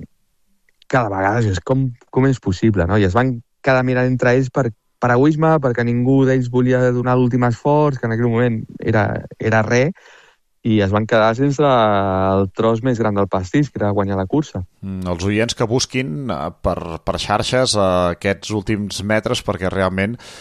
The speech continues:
Speaker 2: eh, és de bojos, és de bojos, com dius, el tenen, el tenen, el tenen, no l'acaben de rematar i els
Speaker 1: Sí.
Speaker 2: acaba fotent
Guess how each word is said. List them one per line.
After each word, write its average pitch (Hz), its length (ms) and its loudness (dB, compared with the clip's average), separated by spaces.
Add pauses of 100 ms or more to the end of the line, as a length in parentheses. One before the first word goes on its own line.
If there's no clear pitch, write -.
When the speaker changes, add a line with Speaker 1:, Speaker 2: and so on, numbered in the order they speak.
(160)
Speaker 2:
eh, 82 300 -2
és 80 180 -4
de 107 80 0
bojos, 98 400 -2
és 85 80 -6
de 98 80 -4
bojos, 92 320 -2
com 90 160 -4
dius, 95 160 -2
el 90 160 -4
tenen, 127 320 0
el 101 160 -2
tenen, 117 240 -2
el 104 160 -2
tenen, 156 320 -2
no 117 160 0
l'acaben 110 320 0
de 104 80 0
rematar 101 400 0
i 120 80 0
els 101 80 -2
Speaker 1:
Sí. 101 80 -2
Speaker 2:
acaba 101 240 0
fotent 98 320 -6